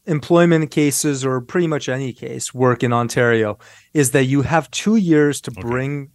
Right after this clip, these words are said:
Speaker 1: your defense or lawsuit from the time that either whatever the cause of action is that happened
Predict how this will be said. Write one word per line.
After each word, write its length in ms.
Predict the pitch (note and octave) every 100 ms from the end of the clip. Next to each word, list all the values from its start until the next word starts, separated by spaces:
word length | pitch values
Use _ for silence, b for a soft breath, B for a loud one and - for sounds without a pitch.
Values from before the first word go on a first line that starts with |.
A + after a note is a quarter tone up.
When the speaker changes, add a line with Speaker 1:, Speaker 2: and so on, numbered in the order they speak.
| _
Speaker 1:
your 220 | D3+ C#3
defense 480 | B2+ C3 C#3 C3+ B2+
or 120 | C#3
lawsuit 540 | A#2+ A2+ B2+ - F3+ F3 b b
from 240 | - D#3
the 100 | D3
time 560 | C#3+ - D#3+ F3 G3 E3+
that 180 | C#3 C3
either 420 | C3+ C3 B2 A#2+ _ C3 _
whatever 640 | C#3 D3+ D#3 C#3+ D#3 D3+ - _
the 100 | C3+
cause 300 | C3+ C#3+ A#2+
of 60 | B2
action 340 | B2+ - B2
is 340 | C#3+ G3+ -
that 180 | C#3 B2+
happened 460 | - D3+ A3 B3